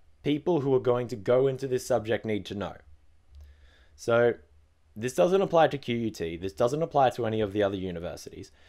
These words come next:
This applies to me attending Griffith University. I am currently studying film skills. Film school. Anyway,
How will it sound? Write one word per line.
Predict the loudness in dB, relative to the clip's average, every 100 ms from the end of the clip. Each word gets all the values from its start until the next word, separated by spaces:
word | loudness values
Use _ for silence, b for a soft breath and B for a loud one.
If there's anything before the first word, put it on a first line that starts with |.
| b -8
This | -6
applies | -4 4 4 4
to | 0
me | 0 2 2
attending | 0 -2 -4 -4 -2
Griffith | -2 -2 -6
University. | -8 -8 -10 -12 -18 -20 _ _ _ _ _ _ _ _ _ _ _ -10 -2
I | 0
am | 2
currently | 0 0 -2
studying | -4 0 0 0 -4
film | -8 -8
skills. | -16 -20 -20 -20 -20 -20 -20 _ _ -20 _
Film | -4 -4
school. | -4 -12 -14 -20 -20 -20 _ _ _ _ -12 0
Anyway, | 0 0